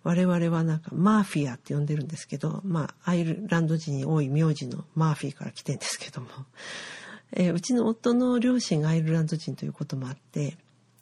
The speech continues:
結構なんか興味深い思いで皆さんと仲良くさせてもらってます。で、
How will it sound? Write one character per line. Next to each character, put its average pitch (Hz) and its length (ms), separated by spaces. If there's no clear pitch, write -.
結 226 180
構 139 180
な 131 140
ん 143 80
か - 260
興 185 160
味 170 140
深 156 300
い 131 140
思 151 260
い 135 60
で 131 300
皆 165 180
さ 147 160
ん 135 60
と 139 160
仲 143 260
良 139 100
く - 160
さ - 160
せ 135 120
て - 140
も 139 120
ら 139 80
っ 135 40
て - 140
ま 143 160
す。 - 160
で、 208 200